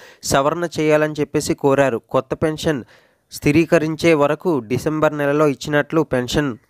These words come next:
ఐఆర్తో కలిపి ఇవ్వాలని కోరారు. ప్రభుత్వం ఒక నిర్ణయం తీసుకొని ఏజీ కార్యాలయానికి పంపకుండానే ఈ ప్రక్రియ సీఎఫ్ఎంఎస్లో పూర్తి చేయాలని నిర్ణయించింది. ఆ మేరకు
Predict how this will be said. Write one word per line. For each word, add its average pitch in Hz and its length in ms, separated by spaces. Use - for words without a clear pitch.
ఐఆర్తో 143 420
కలిపి 139 340
ఇవ్వాలని 143 420
కోరారు. 131 320
ప్రభుత్వం 127 480
ఒక 139 140
నిర్ణయం 131 400
తీసుకొని 147 540
ఏజీ 151 320
కార్యాలయానికి 151 800
పంపకుండానే 139 680
ఈ 143 100
ప్రక్రియ 156 500
సీఎఫ్ఎంఎస్లో 160 880
పూర్తి 156 460
చేయాలని 151 400
నిర్ణయించింది. 143 760
ఆ 165 120
మేరకు 143 380